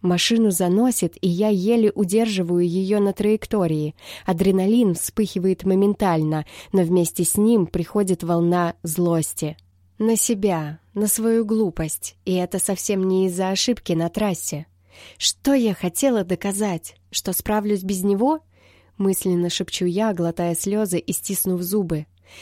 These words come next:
Каждое слово в голове колючее, как шип, который ты никак не можешь достать. Как заноза, всё дальше и дальше проникающая под кожу. Лиам не просил меня быть кем-то другим.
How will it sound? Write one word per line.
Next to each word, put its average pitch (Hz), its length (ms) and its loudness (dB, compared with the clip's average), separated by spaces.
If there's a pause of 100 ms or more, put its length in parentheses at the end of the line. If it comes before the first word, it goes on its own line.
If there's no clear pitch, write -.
(140)
Каждое 202 420 0
слово 226 400 2
в 165 60 -2
голове 175 400 0
колючее, 202 720 -2
как - 240 -8
шип, - 500 -2
который 165 400 -4
ты 220 160 -2
никак 196 520 -2
не 165 100 0
можешь 175 360 -2
достать. 160 640 -6 (460)
Как 208 180 0
заноза, 208 800 2
всё - 220 0
дальше 226 560 0
и - 180 -2
дальше 190 520 0
проникающая 170 840 0
под - 220 -6
кожу. 160 500 -2 (640)
Лиам 214 540 4 (100)
не 214 180 2
просил 220 420 2
меня 175 240 2
быть 170 240 -2
кем-то 170 320 -2
другим. 175 480 -2